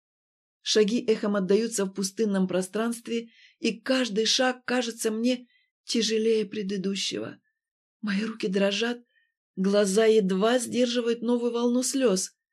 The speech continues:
Когда я подхожу к двери своего кабинета, останавливаюсь, замерев на мгновение. Что, если я уже уволена? Руслан уже мог дать распоряжение, и пяти минут не пройдёт,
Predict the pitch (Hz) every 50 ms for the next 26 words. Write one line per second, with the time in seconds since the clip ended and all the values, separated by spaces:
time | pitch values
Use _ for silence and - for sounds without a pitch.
0 | _ _ _ _ _ _ _ _ _ _ _ _ _ _ _ - - 190 196 196
1 | 220 214 208 208 202 196 - 226 214 208 226 233 - - _ - 214 202 190 175
2 | 220 220 233 226 - - 202 202 202 214 208 208 202 185 196 190 202 240 247 240
3 | 208 196 196 190 - - _ _ _ - 208 - - - 214 208 208 220 226 226
4 | 226 226 220 214 214 214 208 - - - 196 196 220 202 202 202 202 196 196 208
5 | 208 208 202 190 208 226 233 214 208 190 175 175 175 165 147 - _ _ _ _
6 | _ _ _ _ _ _ _ - - - - - 214 202 226 240 233 - - -
7 | 220 226 220 226 226 233 247 247 240 233 220 202 196 196 190 196 - - - _
8 | _ _ _ _ _ - 240 262 240 262 269 269 269 247 - 247 240 233 269 254
9 | 240 247 262 240 220 196 240 247 240 240 226 226 214 - - 214 214 220 202 220
10 | 240 262 285 277 254 233 226 220 220 220 196 226 220 196 - 233 220 233 233 277
11 | 349 - 285 269 240 220 220 208 196 185 208 196 190